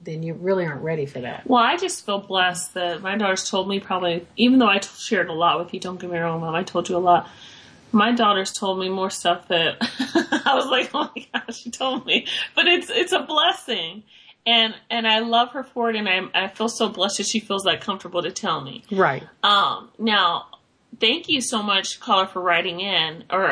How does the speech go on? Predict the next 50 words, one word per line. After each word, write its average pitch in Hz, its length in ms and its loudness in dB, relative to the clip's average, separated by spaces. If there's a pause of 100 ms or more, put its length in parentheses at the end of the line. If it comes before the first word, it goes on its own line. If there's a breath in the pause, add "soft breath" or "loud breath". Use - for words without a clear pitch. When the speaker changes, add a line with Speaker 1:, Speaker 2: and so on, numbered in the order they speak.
Speaker 2:
um, 147 220 -4 (100)
um, 151 440 -4 (200)
for - 160 -2
emailing 185 480 2
us 170 220 -4
on 170 100 -4
Strategic 202 400 -4
Ladies. 170 600 0
Um, 160 240 -6
so 190 200 0
again, 190 380 2
if 185 160 -6
you 214 240 -6
would 196 140 -6
love 285 200 0
to 190 300 -10
contact 202 640 -2
us, 196 300 0 (420 loud breath)
write 196 260 2
to 233 140 -4
strategicladies 202 800 -4
dot 170 260 -2
com. 226 460 0 (440 soft breath)
Um, 185 180 0
we'd 185 100 -4
love 196 140 2
to 208 60 -2
hear 185 80 -2
your 185 120 -2
questions. 208 400 -6
Thank 240 160 2
you 262 80 -4
for 233 60 -6
sending 226 160 2
this 185 120 -4
question 190 340 0
in. 175 120 2
And 190 120 2
I 190 100 4
have 220 260 0
one 220 200 0
thing 214 200 -2
she 226 160 -6
said. 208 400 0 (420 loud breath)
Does, 226 440 0
do, 226 220 0
is 226 180 2
there 226 180 2
any, 196 440 -2 (100)
um, 117 800 0